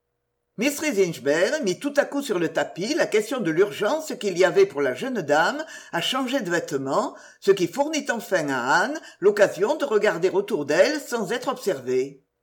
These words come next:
Arnold avait pu s'échapper avant que les bougies eussent été rallumées. Blanche regardait piteusement sa robe. «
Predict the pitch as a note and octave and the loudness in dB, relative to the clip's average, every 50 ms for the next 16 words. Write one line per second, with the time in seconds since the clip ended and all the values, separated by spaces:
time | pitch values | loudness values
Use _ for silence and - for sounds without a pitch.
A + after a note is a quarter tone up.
0 | _ _ _ _ _ _ _ _ _ - G3 G3 D#3 D#3 F3+ G3 D4 D4 D#4 D4 | _ _ _ _ _ _ _ _ _ -4 -2 -2 -2 0 0 0 2 4 4 6
1 | G#3+ F#3 - D3+ C#3+ C#3 - C4 C#4 - - D#3+ D3 - - F3 G3+ C4+ - - | 6 4 2 0 -6 -6 -6 -6 -6 -4 -4 -4 -4 0 4 4 4 4 2 -4
2 | - - - - F3 D3 E3 - C4+ C#4+ - D4 A3+ F3+ D3+ D#3 F3+ E3+ B2+ C#3 | -12 -10 -4 -4 -2 2 2 2 0 0 0 4 4 4 4 4 -2 -2 -2 -2
3 | G3 A3+ D4+ D#4 C#4+ - - F3+ - - E3 E3 - B3 C4+ C4 A#3+ F3 E3 D3+ | -2 0 0 0 0 0 -2 -4 -2 -2 -4 -2 -2 -2 -2 0 0 -2 -2 -2
4 | C3 A#2+ B2+ B2 B2+ C#3 D#3+ - _ _ _ _ _ _ _ _ _ _ _ _ | -4 -4 -6 -6 -6 -8 -12 -16 _ _ _ _ _ _ _ _ _ _ _ _
5 | _ _ _ _ _ - C#3+ D#3 D#3+ E3+ G3+ B3+ D#4+ - - D#4 A#3 F#3 E3 E3+ | _ _ _ _ _ -12 -6 -2 0 0 0 0 -2 -4 -6 -4 -4 -2 2 0
6 | E3+ E3+ D#3+ E3+ D#3+ - - C4+ C#4+ C#4+ D4+ C4+ G3 G3 E3+ E3 G3 C4+ C#4 - | 0 2 2 -2 -2 -2 -2 -4 -2 -2 -2 -2 0 -2 -2 -2 -4 -6 -4 -2
7 | G3+ C#3+ - C3 B2+ A#2+ A#2+ A2+ A#2 D3+ D#3+ | -4 -2 -2 -2 -2 -4 -4 -6 -10 -14 -14